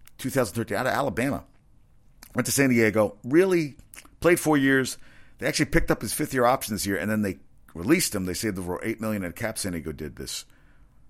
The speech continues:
in two thousand seventeen. He was rated fifty-fourth out of seventy-two guards last year, which is an upgrade, I guess, if they get rid of Eric. But Eric Flowers was playing a tackle.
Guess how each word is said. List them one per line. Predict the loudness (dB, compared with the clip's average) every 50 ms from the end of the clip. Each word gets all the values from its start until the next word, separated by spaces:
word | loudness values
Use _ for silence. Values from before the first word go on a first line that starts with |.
| -20 -20 -20 -20 -20 _ -20 -18
in | -16 -12
two | -10 -8
thousand | -6 -6 -8 -8 -8 -10
seventeen. | -8 -8 -8 -8 -10 -10 -10 -10 -10 -12 -14 -20
He | -20 -16 -12 -8 -8 -6 -4
was | -4 -4 -4 -2
rated | -2 -2 0 -2 -2 -4
fifty-fourth | -8 -6 -2 -2 -2 -2 -2 -4 -6 -6 -4 0 2 2 2 2 0 -4 -8 -16 -20 -20 -20 -20 -20 -12 -8
out | -6 -4
of | -2
seventy-two | 0 0 0 0 -2 -4 -4 -2
guards | 0 0 0 0 -2 -4
last | -8 -8 -8 -8 -10 -12
year, | -14 -14 -14 -18 -20 -20 -20 _ -20 -20 -20 -20 _ _ -20 -20 -12 -4
which | 0 0 0 0 -2 -4 -4 -6 -6 -10 -14 -12 _
is | -6 -2 0
an | 0
upgrade, | 0 0 0 0 2 2 0
I | -2
guess, | -2 -4 -4 -4 -4 -4 -6 -8 -8 -10 -14 -18 -20 -20 -20 -20 -20 -20 -20 -20 -20 -20 -20 -20 -20 -20 -20 -20 -20 -18 -14
if | -14 -14 -12 -10
they | -10 -8
get | -8 -8 -8
rid | -6 -8 -8
of | -6 -6
Eric. | -6 -8 -8 -10
But | -10 -10
Eric | -10 -10 -10 -10
Flowers | -10 -8 -6 -6 -6 -8 -8
was | -12 -12
playing | -12 -12 -12 -12
a | -12
tackle. | -10 -10 -10 -10 -10 -12 -14 -18 -20